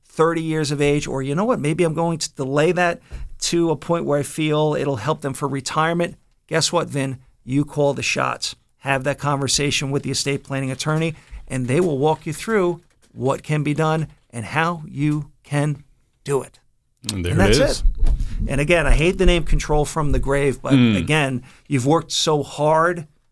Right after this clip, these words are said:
Speaker 1: for this money, to obtain this money, to earn this money.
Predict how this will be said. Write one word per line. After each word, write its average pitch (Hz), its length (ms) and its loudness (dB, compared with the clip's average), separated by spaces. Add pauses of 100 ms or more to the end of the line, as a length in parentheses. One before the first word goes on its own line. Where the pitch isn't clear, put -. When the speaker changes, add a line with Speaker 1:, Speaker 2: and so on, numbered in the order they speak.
Speaker 1:
for 143 480 0 (440)
this 139 240 0
money, 147 300 2
to 143 160 -4
obtain 143 380 -2
this 147 180 0
money, 156 240 0
to 147 160 -4
earn 147 240 -2
this - 180 0
money. 180 320 2